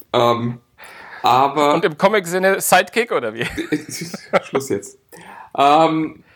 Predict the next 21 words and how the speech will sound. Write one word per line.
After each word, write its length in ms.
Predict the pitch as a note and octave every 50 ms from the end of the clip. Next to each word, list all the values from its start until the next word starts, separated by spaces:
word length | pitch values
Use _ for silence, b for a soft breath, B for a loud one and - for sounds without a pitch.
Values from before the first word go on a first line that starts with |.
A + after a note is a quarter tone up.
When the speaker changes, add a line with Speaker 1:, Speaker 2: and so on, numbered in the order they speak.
| b b b b b b b b b b b b b b -
Speaker 1:
nee, 300 | C#3+ D3 C3 - - - - - - _
wir, 360 | - D#3+ G3 A#3 A#3 A#3 -
wir 140 | E3 G3 G#3
machen, 460 | G3+ F#3 F#3 - A#3+ A3 A3 G#3+ - -
wir 120 | D#3+ E3+
machen 240 | D#3+ F3+ F#3+ F#3+ E3+
Fernsehen. 380 | F#3+ F#3+ G#3+ B3 A#3+ A#3+ A3 F#3
Wir 100 | F3 E3
haben 140 | E3 F#3 F#3
gesagt, 500 | F3+ F3+ E3+ E3+ E3 F3 F#3 - - D#3+
wenn, 320 | D#3 D#3 E3+ F#3+ F#3+ F#3 F3
äh, 340 | - - A2 - - C3
die 280 | - - E3 E3 - F#3+
ifa 240 | G3 - F#3+ F3 E3+
nicht, 480 | E3+ E3+ E3+ E3+ - - F#3+ - -
äh, 720 | G#2+ B2+ - D3+ D3+ D#3 - - - - F#2+ - F2+ G2 G2 -
zu 200 | - E3 - -
uns 220 | E3+ F#3+ F3+ -
kommt, 520 | - F3+ F3 F3+ F3+ F3+ - - - -
dann, 340 | C#3+ C#3+ C#3+ C#3+ D3 C#3+ - -
äh, 120 | - -